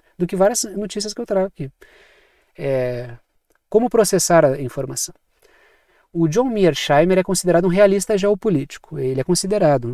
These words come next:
um realista geopolítico. É, logicamente, um cara que defende os princípios do atlanticismo, como vocês vão perceber, da otan, dos Estados Unidos, de um projeto hegemônico dos Estados Unidos. Afirma que os Estados Unidos têm errado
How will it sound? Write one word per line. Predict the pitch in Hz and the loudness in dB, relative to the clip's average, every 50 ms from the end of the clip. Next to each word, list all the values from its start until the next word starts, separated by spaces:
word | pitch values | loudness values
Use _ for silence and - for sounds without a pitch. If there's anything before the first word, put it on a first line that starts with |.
| 151 160 | -8 -8
um | 139 | -8
realista | 123 123 127 123 120 113 - 131 | -6 -6 -4 -6 -6 -8 -8 -10
geopolítico. | 127 127 127 - 143 139 139 - - - 139 | -10 -10 -12 -12 -14 -14 -14 -16 -10 -6 -4
É, | 139 | 0
logicamente, | 156 175 170 135 - - 220 175 139 135 - 214 | 4 4 4 4 4 2 2 2 2 0 -2 -6
um | 190 | -4
cara | - 143 135 127 131 | -2 0 0 0 0
que | 135 - 208 190 | -2 -4 -4 -2
defende | 214 196 - - 143 127 131 139 165 | -2 -2 -2 -4 -4 -4 -4 -4 -6
os | - - | -8 -6
princípios | - 208 180 - - 147 131 - 170 175 185 190 190 | -6 -4 -4 -2 -4 -4 -4 -2 -2 -2 -2 -2 -4
do | 185 196 | -2 -2
atlanticismo, | 202 196 - 208 233 214 - - - 151 143 156 160 | -2 -2 -4 -8 -6 -6 -6 -4 -2 -2 -2 -2 -2
como | - 190 196 196 | -2 -4 -4 -6
vocês | 190 185 190 | -8 -8 -8
vão | 196 202 | -8 -6
perceber, | 185 208 196 - 240 180 139 131 | -6 -6 -6 -6 -4 -4 -4 -4
da | 131 135 | -2 0
otan, | 139 147 143 - - 135 131 147 170 175 | 0 0 0 -2 -2 -2 0 2 2 2
dos | 139 123 117 | 0 -2 -8
Estados | 123 123 - 139 135 135 123 | -10 -8 -6 -4 -6 -4 -6
Unidos, | 123 113 117 120 143 165 175 156 135 123 135 139 - - _ _ _ _ _ _ _ _ _ - | -8 -10 -6 -2 0 2 2 2 0 -2 -6 -10 -14 -16 _ _ _ _ _ _ _ _ _ -10
de | 139 139 | -8 -8
um | 135 | -6
projeto | - 143 139 127 143 143 - 156 | -4 -4 -2 -2 -2 -4 -4 -4
hegemônico | 143 147 175 170 160 139 143 147 160 165 - 180 180 180 | -2 -2 -2 -2 -2 -2 -2 -4 -4 -6 -4 -6 -6 -6
dos | 175 180 180 | -4 -6 -8
Estados | 185 180 - 190 185 190 220 | -8 -8 -8 -8 -8 -8 -8
Unidos. | 208 165 127 117 117 - - _ _ _ _ _ _ _ _ _ _ _ _ _ _ _ _ _ _ | -8 -8 -8 -8 -12 -16 -20 _ _ _ _ _ _ _ _ _ _ _ _ _ _ _ _ _ _
Afirma | - 185 170 - - - 277 285 294 214 | -4 -4 -4 -2 -2 0 0 2 2 0
que | 185 - | 0 0
os | 165 147 | 0 0
Estados | 147 135 - 147 135 131 127 117 127 | -2 -2 0 0 0 0 0 -4 -4
Unidos | 131 143 165 170 147 - | 0 2 2 2 0 -2
têm | - 196 202 214 214 | -4 -4 -2 0 0
errado | 196 147 127 135 143 170 190 175 135 120 117 | -2 -2 0 0 0 0 0 0 -2 -6 -8